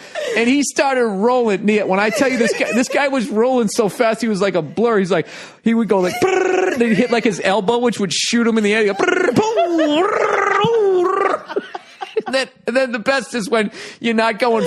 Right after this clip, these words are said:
fast enough to keep rolling, and then you just slide in the sand, like, <laughs> all the way down the thing. And I was just like, and the skateboard kept going, and I was, and he was,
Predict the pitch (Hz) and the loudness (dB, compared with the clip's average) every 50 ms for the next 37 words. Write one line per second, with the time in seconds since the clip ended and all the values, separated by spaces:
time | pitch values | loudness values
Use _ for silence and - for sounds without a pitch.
0 | - - 233 220 220 208 202 - 254 220 208 196 202 - 208 - - 240 226 - | 0 0 0 0 0 0 -2 -4 -2 0 0 0 -2 -4 -4 -2 -2 -2 0 0
1 | 185 202 208 214 208 196 - 180 185 196 208 214 214 180 202 185 - - - 539 | 0 2 2 2 2 0 0 0 0 0 2 2 2 2 2 0 0 0 -2 -2
2 | - 202 202 196 196 202 214 208 208 196 190 - - 226 214 208 202 175 165 - | 0 0 0 0 0 0 -2 -4 -4 -4 -4 -2 0 0 0 2 2 0 0 -2
3 | - - - - - - - - - - - - - - - 571 554 466 - 571 | -4 -8 -10 -6 -4 -2 -2 -2 -2 -2 -2 -2 -2 -2 0 0 -2 -2 -2 -4
4 | 571 587 - - - 427 - - 466 - 220 208 226 233 226 226 - - 208 214 | -4 -4 -2 -2 -2 -2 -2 -2 -2 -2 0 0 0 2 0 0 0 0 0 0
5 | 214 202 180 - 233 220 190 156 - - - - - - 208 226 240 269 285 339 | 0 -2 0 0 0 0 0 -2 -6 -8 -10 -6 -4 -2 0 0 0 0 -2 -2
6 | - - 302 - - - - - - - - - - 262 - - - - - - | -4 -4 -4 -4 -4 -4 -6 -6 -6 -8 -10 -4 -4 -4 -4 -4 -10 -16 -16 -18
7 | - - - - - - - _ _ - _ _ _ - 277 269 240 185 - - | -14 -10 -10 -10 -10 -12 -20 _ _ -20 _ _ _ -4 -2 -2 -2 -2 -2 -2
8 | - 285 285 277 - 262 247 240 - - - 254 - - 180 220 233 226 208 180 | -2 -4 -4 -2 -2 -2 -2 -2 -2 -2 -2 -4 -2 -2 -2 0 2 2 0 0
9 | 165 - - - - - - - - 622 622 - - - - - 226 226 226 233 | -2 -6 -14 -20 -20 -20 -18 -16 -14 -14 -14 -14 -18 -8 -4 -2 0 0 0 0
10 | 233 226 - - - 202 - 240 277 277 269 269 254 | 0 -2 -2 -2 -2 0 2 2 2 0 0 -2 -2